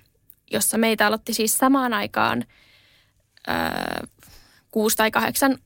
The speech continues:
uutta tyyppiä. Ja mut ja sitten pari muuta perehdytti tähän työhön sellainen yksi poika tai mies,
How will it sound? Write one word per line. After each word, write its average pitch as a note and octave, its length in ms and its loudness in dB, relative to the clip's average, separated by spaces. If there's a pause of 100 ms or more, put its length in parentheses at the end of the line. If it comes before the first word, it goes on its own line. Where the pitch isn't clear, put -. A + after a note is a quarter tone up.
(200)
uutta A#3 240 0
tyyppiä. D4 440 0 (1120)
Ja G#3 200 2
mut C4 300 0 (260)
ja B3 140 2
sitten A3 260 -2
pari A#3 200 2
muuta B3 420 0 (300)
perehdytti A#3 540 0
tähän G#3+ 280 0
työhön G#3 520 0 (440)
sellainen G3 580 -2 (200)
yksi - 340 -6 (240)
poika G3 300 2 (140)
tai C#4+ 140 4
mies, C#4+ 360 0